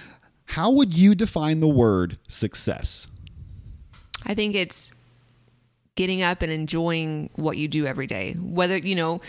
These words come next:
Speaker 2: you could have success at a nine-to-five job. If that's what you enjoy doing and that's what makes you happy and you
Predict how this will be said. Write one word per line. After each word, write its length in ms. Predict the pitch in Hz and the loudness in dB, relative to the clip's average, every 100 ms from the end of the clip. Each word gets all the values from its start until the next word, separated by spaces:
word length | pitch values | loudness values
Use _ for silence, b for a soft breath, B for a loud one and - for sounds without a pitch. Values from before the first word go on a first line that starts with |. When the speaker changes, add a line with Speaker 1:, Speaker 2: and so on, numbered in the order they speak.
| B B | B B
Speaker 2:
you 120 | - | -2
could 120 | 240 233 | 0 0
have 200 | 226 220 | 0 -2
success 360 | 208 220 - | -4 -4 -2
at 120 | 180 | -4
a 20 | 160 | -4
nine-to-five 440 | 156 156 147 147 | -4 -2 -2 -2
job. 300 | - 147 143 | -4 -4 -6
If 200 | 160 156 | -8 -2
that's 220 | 165 180 | -2 -2
what 160 | 202 - | -4 -2
you 120 | 208 | -2
enjoy 380 | 196 185 175 180 | -2 -2 -2 -2
doing 400 | - 165 196 190 | -2 -2 0 -2
and 100 | 156 | -2
that's 280 | 156 160 - | -2 -2 -4
what 120 | 165 | -4
makes 220 | 165 160 | -4 -4
you 80 | 160 | -4
happy 500 | 170 151 208 233 240 | -2 -2 -2 -4 -2
and 200 | 156 151 | -2 -2
you 180 | 160 | -4